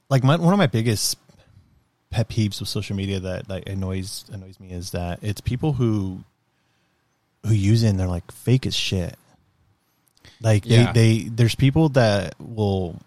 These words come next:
Speaker 1: always, they'll use it to either, like, flex, just in case, if you guys don't know the term flex, so none of those non-hipsters out there, it's basically, like, just, like, it's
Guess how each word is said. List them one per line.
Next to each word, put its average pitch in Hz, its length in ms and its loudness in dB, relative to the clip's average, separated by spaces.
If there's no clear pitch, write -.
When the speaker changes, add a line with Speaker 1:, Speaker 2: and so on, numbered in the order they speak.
Speaker 1:
always, 113 540 2
they'll 110 160 2
use 123 200 4
it 147 100 0
to 131 80 0
either, 113 140 0
like, 87 220 -8
flex, - 640 -4
just 98 200 -4
in 101 60 -8
case, 92 380 -4
if 95 140 -8
you 98 60 -8
guys 90 140 -6
don't 92 80 -6
know 87 260 -6
the 92 180 -4
term 92 340 -4
flex, - 680 -10
so 101 300 -6
none 92 180 -4
of 90 60 -6
those 92 180 -10
non-hipsters 92 600 -4
out 90 180 -6
there, 92 260 -4
it's 127 80 -4
basically, 139 220 4
like, 110 160 2
just, - 320 -8
like, - 140 -12
it's - 340 -10